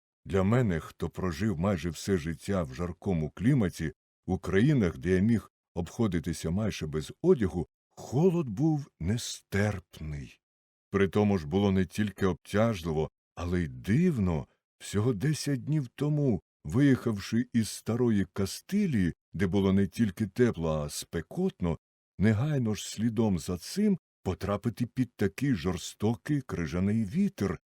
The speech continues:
який дув із Піренейських гір, що ми не могли витримати його, не кажучи вже про те, що ризикувати відморозити собі руки й ноги.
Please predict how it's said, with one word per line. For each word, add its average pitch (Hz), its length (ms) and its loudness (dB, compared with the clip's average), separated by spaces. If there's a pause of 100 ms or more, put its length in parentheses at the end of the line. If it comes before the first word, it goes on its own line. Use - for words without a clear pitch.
(120)
який 127 460 4
дув 85 480 2
із 107 220 0
Піренейських 110 800 0
гір, 175 340 0 (360)
що - 240 0
ми 175 120 6
не 170 100 4
могли 151 500 2
витримати 127 880 -2
його, 78 380 -2 (180)
не 95 160 4
кажучи 90 460 0
вже 82 180 -2
про 85 180 -2
те, 107 220 -2
що 92 300 -2 (240)
ризикувати 87 920 -2
відморозити 82 720 -2
собі 95 280 -2
руки 78 360 -4
й 113 40 2
ноги. 143 460 4